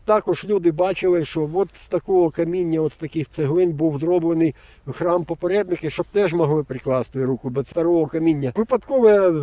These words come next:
дізнався, що вже все. Тротуари покладені, цеглини викорчувані, але громаді їх ніхто не дав. Дякую добрим людям, які нам знайшли змогу, п'ятсот цеглин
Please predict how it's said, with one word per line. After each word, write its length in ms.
дізнався, 640
що 220
вже 180
все. 340
Тротуари 480
покладені, 760
цеглини 560
викорчувані, 720
але 460
громаді 400
їх 180
ніхто 260
не 120
дав. 240
Дякую 400
добрим 380
людям, 400
які 400
нам 240
знайшли 440
змогу, 540
п'ятсот 420
цеглин 500